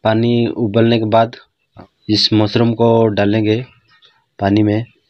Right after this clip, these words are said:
थोड़ा सा उबालेंगे और बाद में निकाल देंगे चाट और मशरूम को। और क्योंकि ना, ये, इसकी recipe कुछ अलग तरीके से करना पड़ता है, ये काला चाहती है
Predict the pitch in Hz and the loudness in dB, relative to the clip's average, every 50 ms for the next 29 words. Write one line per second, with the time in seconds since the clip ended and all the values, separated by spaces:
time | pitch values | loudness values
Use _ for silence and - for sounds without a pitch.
0 | _ _ - 110 104 110 107 - 113 107 104 101 104 113 107 107 107 104 104 110 | _ _ -2 0 2 0 0 0 0 0 0 2 2 0 0 0 -2 -2 -2 -4
1 | 123 143 143 - _ _ _ 110 107 107 107 104 101 98 104 104 101 110 110 117 | -4 -6 -8 -14 _ _ _ -4 -2 -2 -2 -2 -2 0 0 0 0 0 -2 -2
2 | 120 123 120 117 - _ _ _ - - - _ _ _ _ 107 107 101 113 110 | -2 -2 -4 -6 -8 _ _ _ -20 -20 -20 _ _ _ _ -6 -4 -2 0 0
3 | 107 104 107 107 107 104 101 110 101 101 - _ _ - _ _ _ - - 107 | 0 0 0 -2 -2 -2 -2 -2 -4 -4 -4 _ _ -20 _ _ _ -8 -4 -2
4 | 104 104 104 101 104 104 107 - - 113 104 101 101 104 107 123 - _ _ _ | 0 0 0 0 0 -2 -2 -2 -2 -2 -2 0 0 -2 -2 -4 -8 _ _ _
5 | _ _ _ _ _ _ - - - - - _ _ _ _ _ - 98 98 98 | _ _ _ _ _ _ -20 -20 -20 -20 -20 _ _ _ _ _ -8 -6 -2 0
6 | 101 104 101 101 101 - - 113 107 107 117 113 117 117 117 117 117 113 110 110 | 0 0 0 -2 -2 -2 -2 -2 -2 -2 -2 -2 -2 0 0 0 0 0 2 2
7 | 110 107 107 110 - - _ - 113 - - - 123 123 123 123 120 120 110 110 | 2 2 0 -2 -8 -10 _ -4 -4 -4 -2 0 2 4 4 4 4 4 4 2
8 | 107 - - 127 - 123 120 110 - _ _ - - - - 120 107 - - - | 0 0 -4 -6 -2 -2 -2 -2 -4 _ _ -20 -14 -6 -6 -6 -6 -6 -8 -8
9 | - - 107 110 113 110 - - 117 107 104 107 - - 110 - 113 104 107 107 | -4 -2 0 0 0 -2 -2 -2 0 0 0 -4 -6 -8 -4 -4 -2 -2 -2 -2
10 | 104 - 104 95 - - 104 104 110 123 - _ _ _ _ _ _ - - - | -2 -2 -4 -4 -2 -2 -2 -2 -2 -4 -10 _ _ _ _ _ _ -20 -20 -20
11 | - _ _ 104 107 104 101 - 110 107 104 107 107 - 113 110 104 - 107 104 | -20 _ _ -2 -2 -2 -2 -2 -2 -2 0 -2 -2 0 -2 -4 -2 0 0 0
12 | 104 107 120 | 0 -2 -4